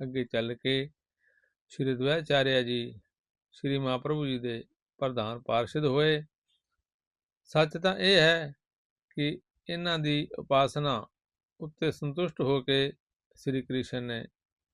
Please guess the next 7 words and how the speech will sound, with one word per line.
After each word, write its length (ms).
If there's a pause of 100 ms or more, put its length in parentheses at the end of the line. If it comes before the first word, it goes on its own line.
(480)
ਸ੍ਰੀ 260
ਗੌਰ 260
ਅਵਤਾਰ 380
ਧਾਰਨ 380
ਕੀਤਾ 340
ਹੈ। 240 (1400)
ਪਹਿਲਾਂ 400